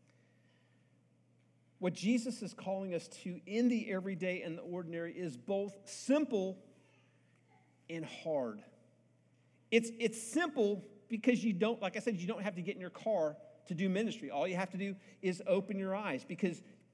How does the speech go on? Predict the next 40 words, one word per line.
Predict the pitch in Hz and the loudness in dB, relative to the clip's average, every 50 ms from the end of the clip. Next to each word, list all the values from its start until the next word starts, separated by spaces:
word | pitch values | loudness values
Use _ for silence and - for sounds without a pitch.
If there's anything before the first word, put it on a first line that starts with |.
| _ _ _ _ _ _ _ _ | _ _ _ _ _ _ _ _
Christ | - - - 226 233 247 233 - - | -14 -4 0 4 6 6 4 4 -2
has | 220 196 - | -4 -6 -6
placed | - - - 233 254 262 240 - | -10 -6 -2 0 0 0 0 -2
you | 254 | -4
where | 226 220 | -4 -2
he | 208 208 | -4 -4
has | - | -6
placed | - - - 220 214 - - | -6 -4 -2 -2 -2 -4 -6
you, | 196 180 | -6 -2
around | 175 202 254 294 | 0 0 2 4
the | 277 247 | 4 2
people | - - 233 226 226 208 | 4 4 2 2 2 0
he's | 180 202 208 185 | 0 0 -2 -4
placed | - - - 220 233 220 220 | -6 -4 0 0 0 0 -2
you | - 202 180 | -6 -6 -4
around | 185 180 180 180 185 175 175 - - - - _ - | -4 -2 -2 -4 -4 -6 -10 -16 -20 -20 -20 _ -12
for | - 208 214 | -4 -2 -2
a | 214 | -2
purpose | 214 - - 254 254 240 233 208 208 - - | -2 0 6 6 6 6 4 -2 -6 -6 -8
of | 160 151 | -8 -8
serving | - - - - 214 202 196 208 208 196 175 139 | -8 -10 -8 -6 -6 -4 -2 -2 -2 -2 -4 2
those | 117 175 196 202 - - | 2 2 2 2 -2 -6
people. | - - 208 208 - 143 107 - - - - _ _ _ _ _ _ _ _ _ _ _ _ _ _ _ _ _ _ _ _ _ _ - | -4 -2 -2 -2 -2 -4 -8 -10 -12 -20 -20 _ _ _ _ _ _ _ _ _ _ _ _ _ _ _ _ _ _ _ _ _ _ -4
Christ | - 196 220 226 226 | 2 2 2 2 2
has | 240 - | -2 -6
called | - - 196 196 - | -2 -2 -2 -2 -2
you | 196 190 | -6 -8
to | 180 | -8
serve | 165 - 220 233 233 226 | -4 -2 0 0 0 0
people | - 226 220 226 - | -2 -4 -4 -2 -4
in | - 202 | -4 -6
the | 190 - | -4 -2
everyday | 190 202 202 226 220 165 190 190 | -2 -2 0 0 0 0 0 0
and | 190 180 | 0 -2
the | 175 - | -4 -4
ordinary | 175 180 180 160 175 175 175 175 | -4 -4 -4 -4 -4 -4 -4 -4
of, | - 143 147 147 - - | -4 -4 -4 -4 -6 -6
of | - 151 151 139 135 131 | -2 -2 -2 -2 -4 -4
your | 139 160 165 175 | -4 -4 -2 -2
life. | 165 170 190 208 269 269 233 113 | -4 -4 -4 -4 -4 -6 -8 -10